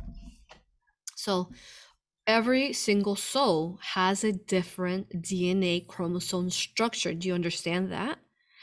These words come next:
So the minute that they log that, they have that in their system. So if they all ever draw blood from you and so on, they'll be able to just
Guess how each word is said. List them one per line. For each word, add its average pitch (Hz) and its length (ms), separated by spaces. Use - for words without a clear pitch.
So 196 220
the 185 120
minute 220 440
that 254 160
they 190 160
log 202 500
that, 151 400
they 185 160
have 208 420
that 180 200
in 180 140
their 160 100
system. - 640
So 202 220
if - 180
they 170 160
all 233 300
ever 233 220
draw 202 200
blood 185 280
from 175 220
you 175 200
and 170 100
so 233 200
on, 175 280
they'll 202 160
be 233 160
able 214 160
to 208 100
just 196 400